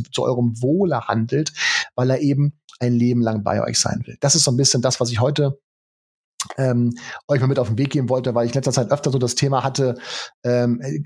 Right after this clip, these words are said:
"Kannst du uns nicht auch bei den und den Fragen begleiten?" und so. Ja, safe kann ich das. Äh, auf jeden Fall. Muss natürlich ein bisschen gucken mit der Zeit, aber das macht Sinn,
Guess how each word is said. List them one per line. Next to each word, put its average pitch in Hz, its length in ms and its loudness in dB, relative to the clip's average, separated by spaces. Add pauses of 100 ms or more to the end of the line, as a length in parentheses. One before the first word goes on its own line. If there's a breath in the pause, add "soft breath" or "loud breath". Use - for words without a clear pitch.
(120)
"Kannst - 300 2
du 156 60 2
uns 147 140 0
nicht 147 140 0
auch 151 140 0
bei 143 120 2
den 151 140 2
und 147 140 0
den 143 140 2
Fragen 143 420 2
begleiten?" 139 420 0
und 131 80 2
so. 127 180 0
Ja, 143 180 2
safe 165 380 0
kann 113 160 0
ich 107 140 -2
das. 101 300 2
Äh, 135 480 -2
auf 139 140 0
jeden 156 260 2
Fall. 156 440 0 (340 loud breath)
Muss 135 140 0
natürlich 139 240 2
ein 135 60 2
bisschen 135 220 0
gucken 156 220 0
mit 139 120 0
der 127 100 2
Zeit, 160 320 0
aber 143 120 0
das 135 160 0
macht 143 320 0
Sinn, 123 760 2